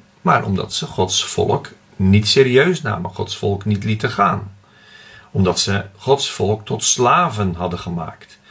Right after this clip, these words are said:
En let even op, wij maken God vaak ook tot een slaaf. Hè, we vragen van alles aan God en hij mag het maar voor ons oplossen.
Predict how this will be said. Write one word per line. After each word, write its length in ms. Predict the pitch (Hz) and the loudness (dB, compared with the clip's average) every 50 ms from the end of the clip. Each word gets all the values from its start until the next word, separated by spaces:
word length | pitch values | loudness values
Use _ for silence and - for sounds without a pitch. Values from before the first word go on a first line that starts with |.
| - - - - - - - - - _ | -20 -20 -20 -20 -20 -20 -20 -20 -20 _
En 160 | _ - 92 95 | _ -2 0 0
let 160 | 95 92 - | 0 0 0
even 260 | 92 87 82 - - | -2 -4 -4 -4 -2
op, 180 | - - - - | -4 -4 -2 0
wij 180 | 117 123 143 120 | 0 0 0 0
maken 360 | 98 87 85 95 - 113 107 | 0 -2 -2 -4 -8 -10 -10
God 260 | - 104 101 98 - | -6 -4 -4 -4 -4
vaak 400 | - - 98 98 101 101 - - | -4 -4 -2 -2 -2 -2 -2 -2
ook 200 | - - 175 - | 0 0 0 -2
tot 200 | - 110 - - | -4 -4 -4 -4
een 120 | - 80 | -6 -6
slaaf. 680 | - - - - 101 85 78 78 - - - - - - - _ _ | -4 -4 -2 -2 -2 -2 -4 -4 -8 -10 -14 -16 -18 -20 -20 _ _
Hè, 240 | - - 190 208 165 | -2 0 0 0 2
we 120 | 101 90 | 0 0
vragen 400 | 90 110 120 123 117 - - 82 | 2 4 4 4 2 0 -4 -8
van 140 | 85 87 98 | -6 -2 0
alles 260 | 113 135 147 143 151 | 2 2 2 2 0
aan 120 | 147 143 | -2 0
God 340 | - 147 147 147 147 - - _ - - - - - - | 2 2 2 2 2 -2 -10 _ -20 -20 -20 -20 -12 -6
en 120 | - 95 | -2 0
hij 180 | 92 101 113 127 | 2 2 2 2
mag 160 | 139 131 - | 2 0 -2
het 120 | - - - | -4 -4 -2
maar 160 | 123 117 110 | -2 0 0
voor 140 | 113 113 113 | 0 0 0
ons 160 | 113 107 113 | 0 0 0
oplossen. 560 | 123 120 113 - 104 98 - - - - - | 0 -2 -2 -4 -8 -6 -4 -4 -6 -6 -10